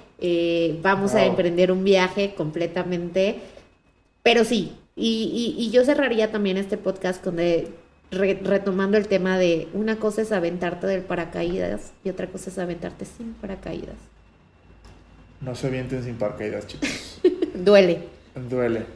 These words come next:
Speaker 2: Bueno, vayan a escuchar su podcast también, Yo Soy Ige. Para los que no sepan, como yo no sabía hace tiempo,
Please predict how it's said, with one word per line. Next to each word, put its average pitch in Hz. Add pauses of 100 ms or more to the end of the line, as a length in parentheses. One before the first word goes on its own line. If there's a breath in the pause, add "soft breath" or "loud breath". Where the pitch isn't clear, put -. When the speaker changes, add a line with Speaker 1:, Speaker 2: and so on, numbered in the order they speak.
(220)
Speaker 2:
Bueno, 139
vayan 156
a -
escuchar 160
su 151
podcast 165
también, 143
Yo 143
Soy 143
Ige. 180
Para 117
los 117
que 131
no 123
sepan, 151
como 117 (420)
yo 123
no 120
sabía 117
hace 113
tiempo, 117